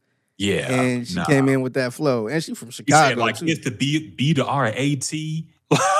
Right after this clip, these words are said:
Speaker 1: Like, the way she said it is just how he said D O double G.
Speaker 2: Really?
Speaker 1: You'll hear it. You can't unhear it at that point, man.
Speaker 2: Damn.
Speaker 1: But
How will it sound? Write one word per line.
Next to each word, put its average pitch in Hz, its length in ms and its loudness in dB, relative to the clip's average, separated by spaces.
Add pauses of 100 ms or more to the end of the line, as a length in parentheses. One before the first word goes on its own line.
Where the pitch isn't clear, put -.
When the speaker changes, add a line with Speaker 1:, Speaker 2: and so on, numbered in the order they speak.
(100)
Speaker 1:
Like, 170 200 0
the 139 80 4
way 180 300 4
she 185 200 -4
said 156 320 -2
it 135 140 0
is 123 240 0
just 127 380 -2
how 123 180 0
he 113 160 -2
said 107 400 -4 (240)
D 117 220 2
O 107 80 4
double 104 340 2
G. 90 380 -6 (200)
Speaker 2:
Really? 120 280 0
Speaker 1:
You'll 123 220 8
hear 127 200 4
it. 120 140 -4
You 123 120 2
can't 120 260 -4
unhear 104 360 -4
it 87 80 -6
at 85 140 -10
that 87 200 -10
point, 78 360 -10
man. - 360 -14
Speaker 2:
Damn. 85 200 -10 (440)
Speaker 1:
But 151 140 -2